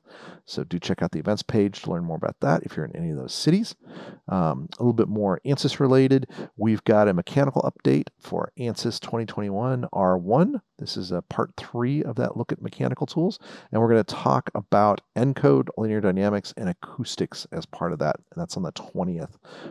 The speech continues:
from eleven to twelve. And as always, you can, uh, go to bright talk dot com and Google,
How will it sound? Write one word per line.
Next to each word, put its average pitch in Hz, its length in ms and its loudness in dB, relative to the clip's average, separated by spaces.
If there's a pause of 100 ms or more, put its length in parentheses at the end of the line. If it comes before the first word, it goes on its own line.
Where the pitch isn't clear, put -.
from 107 180 -2
eleven 107 320 0
to 107 60 -4
twelve. 135 520 6 (340)
And 101 300 2
as 101 280 -2 (120)
always, 98 500 2
you 92 160 -8
can, 90 340 -4 (120)
uh, - 280 -6
go 98 120 2
to 170 60 -2
bright - 260 0
talk - 240 -2
dot - 180 -6
com 139 560 0
and 80 360 -6 (100)
Google, 87 580 -4